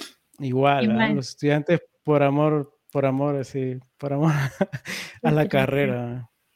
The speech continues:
Speaker 1: por amor a la carrera.
Speaker 2: Abracen un
Speaker 1: Sí, pues.
Speaker 2: practicante. <laughs> Abracen un practicante.
Speaker 1: Una, <laughs> abracen un practicante.
Speaker 2: <laughs> Sí.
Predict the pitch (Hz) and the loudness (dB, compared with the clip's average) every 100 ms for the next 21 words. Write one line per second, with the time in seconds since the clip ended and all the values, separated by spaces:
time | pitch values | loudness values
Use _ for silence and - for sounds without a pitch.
0 | _ _ _ 226 160 147 131 127 135 135 | _ _ _ -20 -12 -6 -4 -4 -4 -4
1 | 127 123 117 113 117 120 _ _ _ _ | -6 -8 -8 -8 -10 -14 _ _ _ _
2 | _ _ - 240 254 269 269 247 233 226 | _ _ 0 2 4 2 2 2 0 0
3 | 226 196 - 185 175 175 - - - - | -2 -4 -8 -8 -8 -10 -16 -16 -12 -2
4 | - 254 339 302 285 294 - 294 269 262 | 4 4 4 4 4 2 2 2 2 -4
5 | - 269 - - - _ _ _ _ 170 | -2 -4 -6 -16 -18 _ _ _ _ -6
6 | 156 - 165 214 165 170 156 156 147 139 | -6 -4 0 4 4 4 2 0 0 -4
7 | 127 131 135 135 - 262 - - - 359 | -8 -12 -14 -10 -6 -6 -8 -20 -10 -10
8 | - - _ _ _ - - - - - | -10 -20 _ _ _ -14 -12 -12 -14 -6
9 | 330 | -6